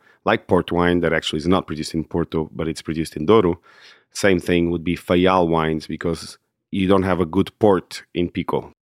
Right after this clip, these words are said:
to get to big ships on. Uh, Pico has, uh, had at its maximum six thousand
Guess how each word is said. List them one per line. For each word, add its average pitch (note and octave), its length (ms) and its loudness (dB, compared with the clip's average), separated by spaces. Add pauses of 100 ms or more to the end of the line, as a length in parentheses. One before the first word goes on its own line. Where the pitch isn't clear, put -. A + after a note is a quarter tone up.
(160)
to E2+ 140 -6 (100)
get F#2 220 -2
to F2 140 -4
big F#2+ 220 0
ships - 300 0
on. A1+ 180 -8 (1000)
Uh, G2 260 6 (220)
Pico D3+ 500 2 (640)
has, F#2+ 520 0
uh, F#2 380 0
had G#2 420 0 (440)
at F#2 280 -2
its - 160 -8
maximum F#2+ 380 2
six - 560 -4
thousand G2 420 2